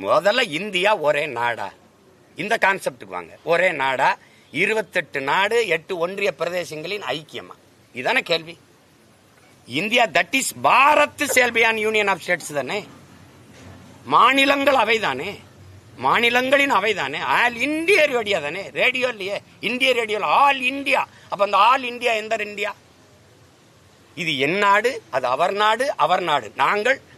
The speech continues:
தமிழர்கள், அவர்கள் தெலுங்கர்கள், அவர்கள் மலையாளிகள், அவர்கள் கன்னடர்கள், அவர் குஜராத்தி, அவர் பீகாரி, அவர் மராட்டியர், எல்லாரும் சேர்ந்து இந்திய நாட்டின் குடிமக்களாக நாங்க ஒருங்கிணைந்து வாழ்றோம். அதனாலதான் அது ஒன்றியம்ங்கிறோம்.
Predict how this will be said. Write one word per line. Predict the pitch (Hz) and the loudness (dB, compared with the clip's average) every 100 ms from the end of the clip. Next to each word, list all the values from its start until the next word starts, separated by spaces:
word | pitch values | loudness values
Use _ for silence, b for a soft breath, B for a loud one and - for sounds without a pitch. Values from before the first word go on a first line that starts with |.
| - | -2
தமிழர்கள், | 151 165 180 156 - - | 0 0 0 -2 -4 -4
அவர்கள் | 151 165 156 131 | -2 0 -2 -6
தெலுங்கர்கள், | 135 143 180 185 247 | -6 -4 -2 -2 -2
அவர்கள் | - 135 135 135 | -2 -6 -6 -6
மலையாளிகள், | 131 160 190 190 208 | -4 0 0 0 -2
அவர்கள் | 247 165 135 | -4 -6 -8
கன்னடர்கள், | 147 160 185 202 254 269 B B | -8 -4 0 0 0 -6 B B
அவர் | 139 147 | -4 -4
குஜராத்தி, | 107 139 180 196 175 262 269 | -4 -4 0 0 0 -8 -8
அவர் | 135 127 | -6 -6
பீகாரி, | 120 147 175 196 233 - - | -6 -4 2 2 2 -2 -4
அவர் | 127 127 110 127 | -4 -4 -10 -4
மராட்டியர், | 131 170 185 226 294 - B B B | 0 2 0 2 2 2 B B B
எல்லாரும் | 135 160 277 339 440 480 254 | -4 0 4 6 6 4 4
சேர்ந்து | 226 226 196 180 | 2 2 0 -2
இந்திய | 156 202 208 214 | -4 -6 -2 -2
நாட்டின் | 180 180 160 170 185 - | 0 -4 -6 -14 -14 -12
குடிமக்களாக | 175 196 175 151 156 226 | -6 -4 -2 -2 0 -2
நாங்க | 220 147 | -4 -6
ஒருங்கிணைந்து | 139 175 208 196 202 254 | -6 -6 -4 -4 -2 0
வாழ்றோம். | 226 262 269 - _ - - - - - - - | 4 2 2 -6 _ -20 -20 -20 -20 -20 -20 -10
அதனாலதான் | 147 185 196 | -4 2 4
அது | 269 320 294 285 | 4 4 4 2
ஒன்றியம்ங்கிறோம். | 311 302 294 262 214 | 2 2 0 -2 -8